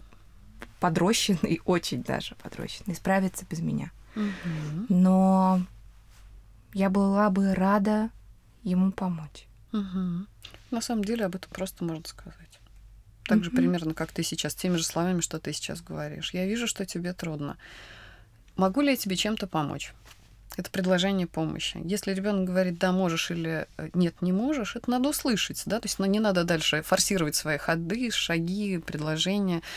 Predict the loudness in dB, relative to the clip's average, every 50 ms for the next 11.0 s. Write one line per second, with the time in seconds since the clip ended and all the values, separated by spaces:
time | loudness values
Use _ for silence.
0 | -12 -8 0 0 2 2 4 4 2 2 2 2 2 2 2 0 -4 -6 -6 -8
1 | -10 -16 _ _ -20 -20 -20 -20 -20 -10 -4 0 0 2 2 2 2 2 2 0
2 | 0 -2 -2 -2 -2 -2 -2 -2 -2 -2 -2 -2 0 0 0 0 0 0 0 0
3 | -2 -2 0 0 0 0 0 0 -2 -2 -2 -2 -2 0 0 -2 -4 -4 -6 -8
4 | -8 -6 -4 -2 -2 -2 0 0 0 0 -2 -2 -2 -2 -2 0 2 2 2 2
5 | 2 2 2 0 0 -2 -2 -2 -4 -2 -4 -6 -4 -4 -2 0 2 2 2 4
6 | 4 2 2 2 0 0 -2 0 0 0 0 -2 -4 -6 -12 -12 -12 -12 -12 -12
7 | -12 -6 0 2 2 2 2 0 0 2 2 4 4 4 4 4 6 6 6 6
8 | 6 4 2 0 -2 -2 -6 -8 -2 0 2 2 2 2 2 2 0 0 0 0
9 | 0 0 0 0 0 2 2 2 2 0 -2 -2 -6 -10 -16 -16 -14 -12 -12 -12
10 | -12 -14 -16 -18 -12 -4 -2 -2 -2 0 0 -2 0 0 0 -2 -2 -4 -6